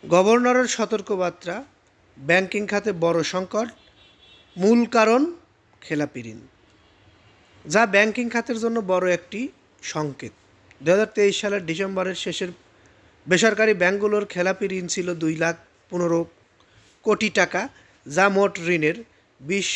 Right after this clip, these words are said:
দশমিক বিশ শতাংশ। এক বছরের মধ্যে এটি বেড়েছে এক লাখ ঊনত্রিশ হাজার তেত্রিশ কোটি টাকা, যা গত বছরের তুলনায় প্রায় দুই দশমিক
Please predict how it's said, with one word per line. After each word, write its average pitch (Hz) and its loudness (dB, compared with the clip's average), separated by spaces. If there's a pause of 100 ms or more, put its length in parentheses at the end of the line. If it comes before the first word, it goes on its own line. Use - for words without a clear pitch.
(100)
দশমিক 196 -2 (120)
বিশ 160 -2
শতাংশ। 127 -8 (1900)
এক 214 4 (100)
বছরের 269 4
মধ্যে 233 2 (220)
এটি 208 -2
বেড়েছে 202 0 (420)
এক 185 -6 (160)
লাখ 202 2 (180)
ঊনত্রিশ 190 -6
হাজার 202 0 (100)
তেত্রিশ 180 -6 (100)
কোটি 151 -8
টাকা, 123 -14 (520)
যা 185 2 (100)
গত 220 2 (120)
বছরের 226 0
তুলনায় 214 -2 (100)
প্রায় 190 0 (240)
দুই 175 2
দশমিক 180 -4